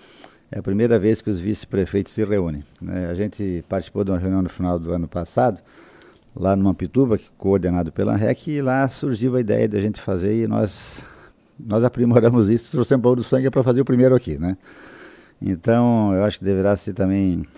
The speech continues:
ah, assumido pela própria anrec. Importante que os vice-prefeitos, eu acho que nunca teve, nunca teve, é meio forte, mas assim,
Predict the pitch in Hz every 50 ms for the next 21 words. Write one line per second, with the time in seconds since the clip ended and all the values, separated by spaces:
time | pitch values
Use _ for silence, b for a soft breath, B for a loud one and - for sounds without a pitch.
0 | - - - 85 85 80 80 80 - - 76 73 73 87 90 87 - - 90 87
1 | 95 92 90 - 92 87 87 - - 87 87 - - - 123 101 110 107 107 -
2 | _ _ B B B B B B B B B B B 135 127 - 147 131 - -
3 | 139 139 135 - - 113 95 87 107 104 - - 104 90 85 - 110 113 104 107
4 | 104 101 110 123 120 - - 120 117 135 175 160 - 135 101 - 123 127 123 104
5 | 98 95 87 82 80 b b b b b 90 104 107 - 98 87 - 117 117 107
6 | 107 101 104 113 110 104 92 80 - - - 104 104 90 - - 82 85 92 95
7 | 90 - - 98 80